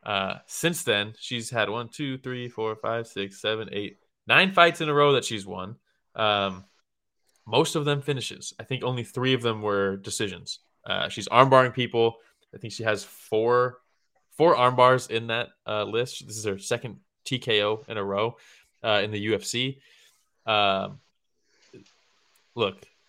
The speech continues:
Victoria Leonardo, you got, you got the respect, you got the props, you get in there, you're fighting in the U F C, fantastic. But this was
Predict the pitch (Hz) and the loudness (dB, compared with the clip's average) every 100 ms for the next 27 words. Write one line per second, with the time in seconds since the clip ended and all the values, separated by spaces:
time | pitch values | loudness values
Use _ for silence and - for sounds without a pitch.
0 | _ _ _ - _ 117 147 143 127 113 | _ _ _ -20 _ 0 6 6 6 2
1 | 95 90 92 101 _ _ _ _ _ _ | 0 -4 -6 -10 _ _ _ _ _ _
2 | _ _ _ _ _ _ _ _ _ _ | _ _ _ _ _ _ _ _ _ _
3 | - 113 113 110 131 117 117 131 120 - | -14 2 4 4 0 0 0 0 -6 -8
4 | 87 - 110 120 117 - 98 - - 107 | -10 -10 -6 -4 -4 -8 -10 -10 -14 -2
5 | 110 107 104 101 101 - _ 110 107 101 | -2 -2 -4 -6 -8 -14 _ -4 2 2
6 | 110 110 110 101 - 101 85 - _ _ | 2 -4 -4 -4 -6 -10 -10 -16 _ _
7 | _ _ 104 101 92 90 - - _ _ | _ _ -4 -4 -8 -8 -14 -18 _ _
8 | _ _ _ _ _ _ _ _ - 110 | _ _ _ _ _ _ _ _ 0 0
9 | 104 - _ _ _ _ _ 131 135 127 | 0 -6 _ _ _ _ _ 4 4 4
10 | 120 117 113 110 - | 6 6 4 0 -12